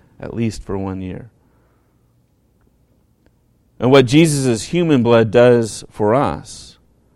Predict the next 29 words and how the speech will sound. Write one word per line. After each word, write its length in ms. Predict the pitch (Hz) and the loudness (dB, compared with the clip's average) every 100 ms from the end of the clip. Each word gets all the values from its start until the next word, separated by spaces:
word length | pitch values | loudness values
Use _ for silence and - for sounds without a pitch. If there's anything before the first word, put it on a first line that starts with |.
| _ _ | _ _
shed 520 | - - 147 143 98 - | -12 0 0 0 -4 -10
for 280 | 104 98 | -6 -4
us, 340 | 95 92 - - _ _ | -4 -8 -12 -20 _ _
covers 320 | _ 151 147 139 | _ -10 -8 -8
us 220 | 143 - | -8 -8
in 120 | 127 | -8
life. 600 | 123 143 113 - _ _ _ _ _ _ _ _ _ _ _ _ _ | -6 -8 -8 -16 _ _ _ _ _ _ _ _ _ _ _ _ _
Covers 280 | _ 151 151 | _ -4 0
us 200 | 160 151 | 0 0
in 140 | 135 120 | -4 -4
a 80 | |
life 380 | 107 127 147 139 | -6 -4 -4 -4
of 160 | 107 - | -10 -12
perfect 480 | - 170 165 147 - | -6 -6 -4 -8 -6
obedience 920 | 113 104 110 143 117 104 101 - - - _ _ _ _ _ | -8 -6 -6 -4 -4 -4 -6 -10 -18 -20 _ _ _ _ _
to 100 | 98 | -10
God 340 | 107 110 110 | -6 -2 -2
and 140 | 110 101 | -2 -6
to 80 | |
his 140 | 101 95 | -10 -12
commands. 480 | - 107 107 85 104 | -16 -16 -16 -16 -16
His 140 | 98 | -16
very 420 | 98 123 131 131 | -8 -6 -4 -6
own 240 | - 117 104 | -6 -10 -10
blood 420 | 104 110 101 - | -8 -10 -10 -12
represents 880 | 143 - 147 113 147 120 - _ _ _ _ _ _ | -14 -10 -12 -10 -12 -14 -16 _ _ _ _ _ _
that 320 | - 113 - | -10 -10 -10
perfect 420 | - 120 117 113 101 | -14 -16 -12 -12 -10
obedience 800 | 101 104 113 101 92 90 - | -10 -10 -10 -10 -12 -14 -20